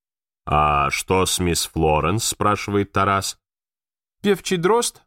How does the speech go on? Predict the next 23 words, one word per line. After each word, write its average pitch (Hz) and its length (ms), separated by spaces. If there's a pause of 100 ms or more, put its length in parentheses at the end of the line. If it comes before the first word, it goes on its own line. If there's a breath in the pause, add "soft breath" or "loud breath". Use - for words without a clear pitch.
(260)
Нет, 160 440
Соня! 123 580 (380)
Нет, 185 260 (160)
полевая 180 440
мышка", — 196 480
говорит 87 340
Кристабель. 80 680 (680)
"Где 80 320
она 69 300
живет? 78 500 (320)
Какой 110 400
у 98 80
нее 87 260
дом?" 73 460 (920)
"Ей 233 260
нравятся 202 540
укромные 165 540
местечки. - 640 (480)
Укромное 156 640
гнездышко 139 640
с - 120
мягкими 127 560
джемперами". 98 720